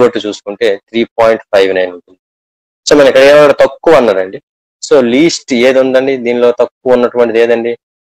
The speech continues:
జీరో పాయింట్ జీరో టూ ఫోర్. Helium is the correct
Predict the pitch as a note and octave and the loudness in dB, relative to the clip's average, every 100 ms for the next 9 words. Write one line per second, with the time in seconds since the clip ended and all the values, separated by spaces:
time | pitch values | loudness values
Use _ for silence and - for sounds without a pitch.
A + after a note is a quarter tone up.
0 | _ G#2+ B2+ C#3 C3 B2+ B2 B2 A2 G2+ | _ -2 2 2 2 2 2 2 -2 -2
1 | A2 A2 - - F#2+ - F#2 _ _ _ | 2 2 0 -8 -10 -10 -18 _ _ _
2 | _ _ _ - C3 B2+ A2 F#2 D#3+ - | _ _ _ -4 0 0 0 -2 -6 -6
3 | F#2 - | -8 -10